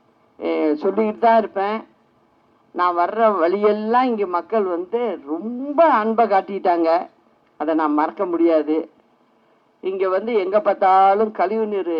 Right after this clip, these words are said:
சாக்கடை இருக்கு, அதை சுத்தம் பண்றதில்ல, சுகாதார கேடு ரொம்ப இருக்கு.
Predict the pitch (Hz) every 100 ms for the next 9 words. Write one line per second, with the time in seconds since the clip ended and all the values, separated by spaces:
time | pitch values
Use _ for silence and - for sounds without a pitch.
0 | 151 143 139 160 160 165 156 147 123 156
1 | 170 139 - _ _ _ _ 147 165 160
2 | 175 233 220 196 151 147 135 135 147 143
3 | - _ _ _ _ _ _ 185 185 240
4 | 226 208 180 156 165 160 185 151 165 180
5 | 165 139 131 151